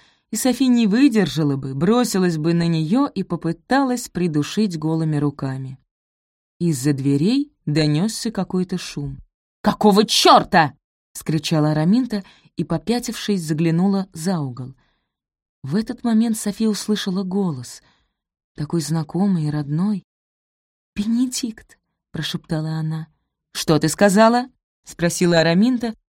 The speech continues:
но Софи ее уже не слушала. Вскочив, она бросилась к решетке и прижалась к ней лицом. «А я вам говорю, пропустите нас!» — бушевал Бенедикт. «Бенедикт!» — крикнула Софи. Она уже забыла, что не хотела,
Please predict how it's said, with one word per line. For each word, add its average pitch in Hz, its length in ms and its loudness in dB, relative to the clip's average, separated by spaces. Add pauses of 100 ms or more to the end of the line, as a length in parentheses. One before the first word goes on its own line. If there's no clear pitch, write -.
(260)
но 294 100 4
Софи 254 380 0
ее 190 340 4
уже 170 240 0
не 170 140 0
слушала. 147 680 -4 (400)
Вскочив, 240 500 2
она 233 180 4
бросилась 220 480 2
к - 60 0
решетке 208 500 0
и - 20 4
прижалась 185 480 0
к - 100 -6
ней 214 120 4
лицом. 202 580 -2 (460)
«А 180 140 6
я 180 180 10
вам 196 180 8
говорю, 196 360 6
пропустите 220 720 4
нас!» — 214 420 6 (320)
бушевал 151 460 0
Бенедикт. 160 640 -2 (420)
«Бенедикт!» — 339 760 6 (320)
крикнула 170 420 -2
Софи. 156 480 -6 (440)
Она 247 200 4
уже 247 180 2
забыла, 233 480 2
что 185 180 -2
не 196 120 4
хотела, 190 640 0